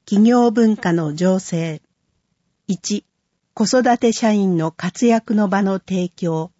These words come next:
二、就業規則からの後押し。フレックスタイム、短時間勤務、育児休業。株式会社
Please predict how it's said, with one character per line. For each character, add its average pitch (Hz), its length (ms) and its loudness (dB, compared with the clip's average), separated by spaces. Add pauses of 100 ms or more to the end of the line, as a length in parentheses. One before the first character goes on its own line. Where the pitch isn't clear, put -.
(600)
二、 208 220 0 (340)
就 254 360 2
業 247 220 4
規 - 220 -6
則 - 300 -4
か 175 140 -4
ら 160 140 -2
の 156 220 -4 (100)
後 202 300 -2
押 170 120 -2
し。 - 240 -10 (600)
フ - 120 -4
レ 220 80 4
ッ 233 140 0
ク - 80 -16
ス - 200 -8
タ 196 160 0
イ 180 80 0
ム、 160 240 -4 (200)
短 240 260 2
時 233 140 -2
間 214 300 0
勤 190 240 -2 (100)
務、 147 160 -4 (280)
育 214 240 0
児 233 180 0
休 196 340 2
業。 147 340 -4 (1300)
株 226 280 0
式 - 360 -4
会 214 240 -2
社 170 300 -12